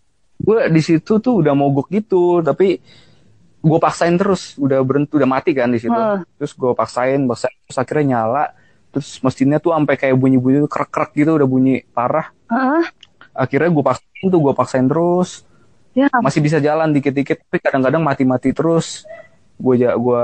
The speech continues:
Speaker 1: lanjutin terus. Untungnya nggak macet tuh jalanan, jadi gue lanjut terus
Speaker 2: Mm-hmm.
Speaker 1: sampai ke daerah, eh, Auri, apa ya, Medland gitu,
Speaker 2: Wah.
Speaker 1: kalau tahu yang
Speaker 2: Mobilitas lo
Speaker 1: ke
Speaker 2: jauh juga ya, dari G I,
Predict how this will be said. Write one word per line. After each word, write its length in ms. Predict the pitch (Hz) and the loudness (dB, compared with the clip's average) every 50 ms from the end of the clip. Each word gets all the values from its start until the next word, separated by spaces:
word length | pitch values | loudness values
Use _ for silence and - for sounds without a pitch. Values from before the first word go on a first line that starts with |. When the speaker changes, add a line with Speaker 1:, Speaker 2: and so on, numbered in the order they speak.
| 120 120 | 0 0
Speaker 1:
lanjutin 400 | 117 120 120 113 - 127 120 113 | 0 0 0 0 0 0 0 0
terus. 240 | 123 135 143 139 - | 0 -2 -2 -2 -2
Untungnya 300 | 135 127 139 151 180 196 | -2 0 0 0 0 0
nggak 140 | 185 160 151 | 0 0 0
macet 280 | 151 165 185 - 208 190 | 0 -2 -2 -2 -4 -4
tuh 80 | - 185 | -2 -2
jalanan, 400 | 170 165 160 160 165 165 170 165 | -2 0 0 0 -2 -2 -2 0
jadi 160 | 151 135 143 156 | -2 0 -2 -2
gue 240 | 156 151 151 165 | -2 0 -2 -2
lanjut 380 | 170 165 139 123 123 123 120 - | 0 -2 -2 -2 -2 -4 -6 -6
terus 340 | - 113 117 131 156 160 - | -6 -6 -4 -2 -4 0 0
Speaker 2:
Mm-hmm. 380 | 233 233 220 233 254 285 349 349 - _ _ | 0 2 2 4 4 2 2 0 -2 _ _
Speaker 1:
sampai 540 | _ - 127 120 117 120 123 - 151 165 165 | _ -6 -4 -2 -2 -2 -2 -2 -2 -2 -2
ke 400 | - - - 151 160 165 160 - | -4 -4 -2 -2 -2 -2 -4 -4
daerah, 800 | - - - - _ - - - 143 143 139 143 143 147 151 135 - - - - _ _ | -8 -12 -14 -14 _ -10 -6 -4 -4 -2 -2 -2 -2 -4 -4 -6 -10 -16 -20 -20 _ _
eh, 540 | - 131 127 127 123 120 120 120 123 120 123 127 - _ - - - - - - - | -4 -2 -2 0 0 0 -2 -2 -2 -2 -4 -4 -8 _ -20 -18 -16 -16 -16 -18 -14
Auri, 460 | _ - 127 127 127 131 143 135 - - _ _ _ _ _ _ | _ -2 0 0 2 2 0 -2 -2 -4 _ _ _ _ _ _
apa 220 | - 127 - - | -6 -4 -2 -2
ya, 100 | 147 127 | 0 0
Medland 560 | 113 110 120 123 127 - 135 135 131 131 127 127 | 0 0 0 0 0 0 0 0 0 0 0 0
gitu, 320 | 139 - 139 139 135 131 | -2 -2 -2 -2 -2 -2
Speaker 2:
Wah. 80 | 127 120 | -2 -2
Speaker 1:
kalau 200 | 117 113 113 113 | -2 -4 -4 -4
tahu 200 | - 117 123 127 - - | -2 -2 -2 -2 -4 -4
yang 200 | 120 113 113 113 113 113 113 113 113 - | -4 -4 -4 -4 -4 -6 -6 -8 -4 -2
Speaker 2:
Mobilitas 640 | 269 277 262 226 269 269 269 277 - - 269 254 - | -2 -2 0 -2 -2 -2 -2 -4 -2 -2 -4 -4 -2
lo 80 | - 539 | -2 -2
Speaker 1:
ke 160 | 508 - 277 | -2 0 -2
Speaker 2:
jauh 160 | 247 247 262 254 | -2 0 -2 -2
juga 300 | 233 311 415 480 392 285 | -2 -2 -2 -2 -2 -2
ya, 240 | 247 311 392 392 - - _ - - _ - | -2 -2 -4 -4 -6 -10 _ -20 -20 _ -4
dari 320 | 240 254 262 262 262 254 | -2 -2 0 -2 -2 -2
G 80 | 226 247 254 233 220 214 196 - | -2 -2 -2 -2 -2 -2 -4 -6
I, 400 | - - 240 269 302 359 403 415 | -6 -6 -6 -6 -4 -4 -4 -4